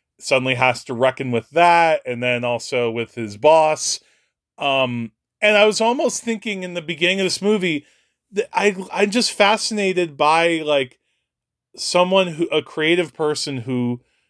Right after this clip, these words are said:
is trying to wrestle with, like, whether or not they want to do this by just bringing it to the forefront. It almost worked as this weird intellectual exercise. But,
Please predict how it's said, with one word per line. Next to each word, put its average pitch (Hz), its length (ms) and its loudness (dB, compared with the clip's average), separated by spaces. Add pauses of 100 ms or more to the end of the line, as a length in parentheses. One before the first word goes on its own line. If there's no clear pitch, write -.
(300)
is 143 180 0
trying 180 380 2
to 165 100 2
wrestle 143 560 0
with, 123 380 0
like, 123 420 -2 (120)
whether 131 380 0
or 127 60 -2
not 131 300 2
they 123 120 0
want 120 320 -2
to 127 60 -2
do 117 240 -4
this 104 440 -2 (300)
by 127 220 4
just 123 260 -6
bringing 131 320 -4
it 127 140 -8
to - 100 -10
the 110 100 -8
forefront. 120 680 -4
It 139 100 2
almost 190 440 2
worked 175 340 -2
as 139 220 -8
this 143 300 -4 (1000)
weird 165 840 2 (240)
intellectual 156 960 -2
exercise. 170 1040 0 (680)
But, 165 440 2